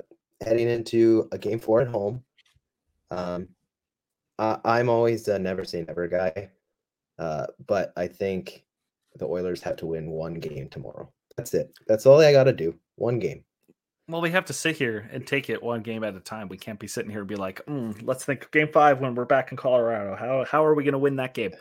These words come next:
Speaker 2: No, don't think about that. Think about how the fuck you're gonna win tomorrow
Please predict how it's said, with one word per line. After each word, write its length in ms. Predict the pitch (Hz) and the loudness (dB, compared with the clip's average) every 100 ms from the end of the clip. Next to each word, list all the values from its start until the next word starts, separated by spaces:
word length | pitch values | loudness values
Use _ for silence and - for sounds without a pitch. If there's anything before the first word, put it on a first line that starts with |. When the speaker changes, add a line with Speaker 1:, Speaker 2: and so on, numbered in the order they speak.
| - - - _ | -20 -20 -20 _
Speaker 2:
No, 140 | 151 110 | 0 4
don't 220 | 160 160 | 4 4
think 140 | 196 | 2
about 220 | 196 180 | 2 0
that. 200 | 139 104 | 0 -2
Think 140 | - 165 | 0 2
about 180 | 175 151 | 2 4
how 140 | 180 | 4
the 80 | 170 | 4
fuck 260 | - 160 | 2 0
you're 80 | 147 | 0
gonna 140 | 143 131 | -2 -2
win 200 | 113 127 | -2 -6
tomorrow 460 | - 110 98 - | -8 -8 -10 -12